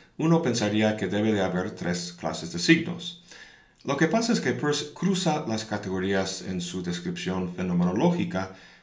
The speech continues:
con las categorías expresadas ontológicamente. Veamos de qué se trata.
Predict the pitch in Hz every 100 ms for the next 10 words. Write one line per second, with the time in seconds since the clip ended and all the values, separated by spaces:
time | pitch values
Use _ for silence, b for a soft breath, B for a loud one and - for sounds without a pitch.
0 | B B - 147 147 - 113 - 101 90
1 | 95 101 104 - - 92 - 95 90 92
2 | 90 87 - - 113 151 170 90 82 -
3 | - 92 101 - - - _ _ _ -
4 | B B B - 113 120 110 98 90 85
5 | 87 80 - -